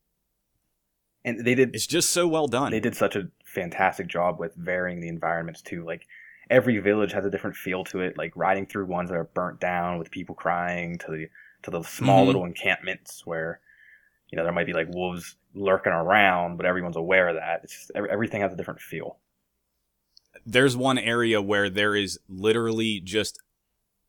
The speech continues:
Speaker 2: people hung from trees everywhere.
Speaker 1: <laughs> Ugh.
Speaker 2: A-, and it's, it's so dark because it's just that little area, and, like, you wonder, like, why did they hang so many people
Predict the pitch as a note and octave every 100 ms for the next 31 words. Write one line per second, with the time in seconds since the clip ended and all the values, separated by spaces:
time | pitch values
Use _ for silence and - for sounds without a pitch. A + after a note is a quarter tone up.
0 | _ _ _ - C3 - B2 A#2 - _
1 | - - B2 A2 F#2 E2+ - _ _ -
2 | G2+ - G#2+ G2 F2 D#2+ - _ _ -
3 | G#2 F#2 F#2 E2 C#2 B1 - - - G3
4 | G2+ E2+ - - - - - - _ _
5 | _ _ _ A3+ - _ A#2 A#2 A#2 A#2
6 | A2+ B2 - - A#2 A2 - - B2+ B2
7 | G2+ - A2+ G#2 G2 F#2+ D#2 - - _
8 | _ _ A2+ A2 A#2+ G#2 G2 - B2+ C3
9 | - G#2 B2+ - B2 A2 G#2+ G#2+ G2+ G#2
10 | G2+ F2+ E2+ D#2 F#2 F#2+ F#2+ G#2+ G2+ G2+
11 | G2+ F#2+ F#2 F2 F2+ F2+ F#2+ G#2 A2 A2
12 | G#2 F#2+ G2+ F#2+ F#2 F#2 - G2 F#2+ F2+
13 | - F#2 E2+ E2+ D#2+